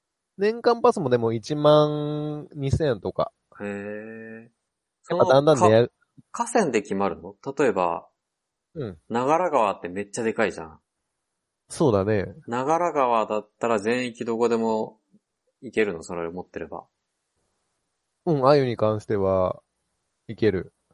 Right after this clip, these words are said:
Speaker 2: えー、支流になるとまた話が変わってくる？長良川の。
Speaker 1: うんとね、支流もね、
Speaker 2: うん。
Speaker 1: なんていうの、君島川とかあるんだけど、
Speaker 2: うんうんうん。知らないけど、うん。
Speaker 1: なんて言うんだろうな。
Speaker 2: うん。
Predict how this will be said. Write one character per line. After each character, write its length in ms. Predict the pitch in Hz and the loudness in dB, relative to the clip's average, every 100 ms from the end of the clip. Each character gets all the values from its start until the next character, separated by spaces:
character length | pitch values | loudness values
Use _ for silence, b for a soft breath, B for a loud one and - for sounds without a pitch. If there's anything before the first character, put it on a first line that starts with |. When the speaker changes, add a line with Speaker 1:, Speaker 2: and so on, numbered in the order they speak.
| _ 107 | _ -8
Speaker 2:
え 460 | 107 110 113 113 113 | -6 -4 -6 -8 -8
ー、 40 | |
支 200 | - 175 | -8 -8
流 240 | 170 220 | -2 -2
に 100 | 220 | -2
な 100 | 220 | -4
る 120 | 220 - | -4 -2
と 80 | |
ま 120 | - 101 | 0 0
た 60 | |
話 220 | - 107 | -2 -4
が 80 | 101 | -4
変 60 | 90 | -4
わ 100 | 90 | -8
っ 40 | |
て 100 | - | -8
く 80 | - | -14
る？ 240 | - 131 _ | -12 -14 _
長 220 | 98 92 92 | -12 -10 -10
良 100 | 87 | -10
川 180 | 82 | -14
の。 100 | 80 - | -16 -8
Speaker 1:
う 120 | 180 | -6
ん 40 | 185 | -6
と 120 | 202 | -4
ね、 300 | 185 117 - | -2 -4 -6
支 320 | - - 233 | -12 -4 -4
流 180 | 254 262 | -2 0
も 720 | 370 262 269 262 247 247 247 | 0 0 -4 -4 -4 -4 0
ね、 560 | 240 202 139 110 95 - _ | 2 4 4 2 0 -6 _
Speaker 2:
う 80 | 107 | -12
ん。 180 | 95 - _ _ _ _ _ _ | -12 -14 _ _ _ _ _ _
Speaker 1:
な 140 | 135 135 | 0 2
ん 40 | |
て 60 | 139 | 2
い 20 | |
う 40 | |
の、 60 | 113 | -2
君 280 | - 165 190 | 0 2 4
島 240 | 208 226 | 4 4
川 220 | 208 170 123 | 8 8 6
と 120 | 120 | 4
か 320 | - 104 107 | 6 8 8
あ 40 | |
る 120 | 127 120 | 6 4
ん 40 | |
だ 120 | 104 | 0
け 140 | 95 101 | 0 0
ど、 360 | 120 107 95 _ _ | 4 2 0 _ _
Speaker 2:
う 60 | 135 | -12
ん 40 | |
う 40 | |
ん 40 | 117 | -10
う 400 | 107 98 95 87 | -10 -10 -10 -10
ん。 80 | 82 90 | -12 _
知 180 | - 107 | -16 -10
ら 80 | 107 | -6
な 100 | 104 | -6
い 60 | |
け 100 | - | -4
ど、 80 | 82 | -6
う 20 | |
ん。 200 | 92 85 76 _ _ - - - _ _ _ _ - | -6 -8 -14 _ _ -20 -20 -20 _ _ _ _ 0
Speaker 1:
な 140 | 131 | 0
ん 60 | 123 | 0
て 80 | |
言 80 | 131 | -4
う 40 | 120 | 0
ん 20 | |
だ 100 | 104 | -2
ろ 120 | 95 | -2
う 40 | |
な。 260 | 98 101 95 _ _ _ _ | -4 -6 -6 _ _ _ _
Speaker 2:
う 80 | 113 | -12
ん。 120 | 92 | -12